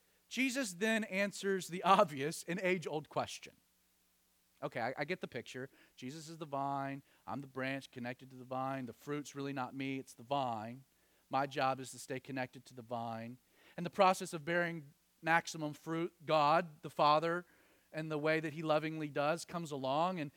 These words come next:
and if he sees me down in the dumps, that's not good for fruitfulness. And so he lifts me up. He cleans me off. He restores me. Uses others to do that. I get that. That's cool. Sometimes he's gotta cut things out,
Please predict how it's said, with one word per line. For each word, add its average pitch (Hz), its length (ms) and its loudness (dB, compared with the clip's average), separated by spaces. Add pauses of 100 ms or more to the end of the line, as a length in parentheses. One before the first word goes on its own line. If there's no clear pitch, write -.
(160)
and 165 80 -2
if 175 60 -2
he 175 60 -8
sees 185 280 -4
me 185 80 -2
down 170 320 6
in 180 80 -4
the 160 60 -8
dumps, 170 420 0
that's - 280 0
not 175 240 2
good 175 160 2
for - 120 -14
fruitfulness. 180 640 -4
And 170 100 -8
so 180 80 -4
he 180 100 0
lifts 196 280 2
me 190 100 0
up. - 320 6 (160)
He 214 80 0
cleans 214 340 0
me 170 120 -4
off. 180 320 6
He 214 80 0
restores 196 580 0
me. 233 200 0 (180)
Uses 202 360 2
others 196 320 6
to 208 140 -6
do 185 180 -2
that. 214 200 8
I 190 40 6
get 190 220 -2
that. 202 180 8
That's 208 220 0
cool. 214 340 0 (160)
Sometimes 240 440 6
he's 202 100 -6
gotta 226 160 6
cut 247 240 0
things 233 260 0
out, 247 320 8